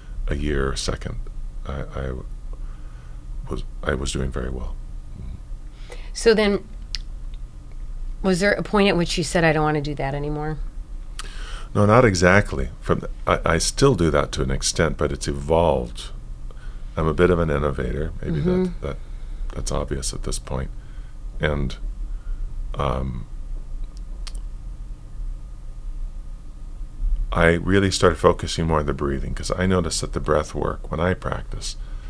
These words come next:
Speaker 1: really affected me emotionally. That's why there was so much emotional change in me. So I, I became known as the breathing guy. You know, they would
Speaker 2: Mm-hmm.
Speaker 1: say, "Max, he'll make you breathe if you go to his class."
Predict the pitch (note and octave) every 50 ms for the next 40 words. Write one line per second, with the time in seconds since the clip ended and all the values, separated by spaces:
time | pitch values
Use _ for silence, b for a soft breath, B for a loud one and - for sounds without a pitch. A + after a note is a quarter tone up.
0 | B B B - - G2+ G#2+ G2 F#2 D#2+ D2+ - - D2+ - - - C2+ C#2+ D2
1 | C2+ C#2 D#2 E2+ F#2 E2+ - - - - B1+ B1+ D#2+ D#2+ - - - D2 D2 D2
2 | C#2 - - - C#2+ C2+ - - C2+ C#2+ D2 D2+ D2 - - - - C#2 C#2 -
3 | - - D#2+ E2 D#2+ D#2 D2 B1+ B1+ - - - - - - - - - - -
4 | - - - B B B B B B B B B B B B B B B B B
5 | B B B - - - - F2+ E2 D#2+ D#2 D#2 D2+ - - - F2 E2+ - E2+
6 | - - F2 D#2+ D#2 D#2 D#2+ D#2+ D#2+ D#2 D2 C#2+ - - C2 - D2+ E2 F2 -
7 | D#2 C#2 C2+ - - - - - - - - - - - A#2+ B2+ D3 E3+ D#3+ C#3
8 | E3+ E3+ E3 E3 - D2 D2 E2+ E2+ E2 - - - D2+ D#2 E2+ F2 E2+ E2 D#2
9 | - - - - D2+ D2 D2+ C#2+ C#2+ C2+ - - - D2 C#2+ C#2+ D#2 D#2+ - -
10 | - D2+ C#2 C2+ C2+ C2+ - - -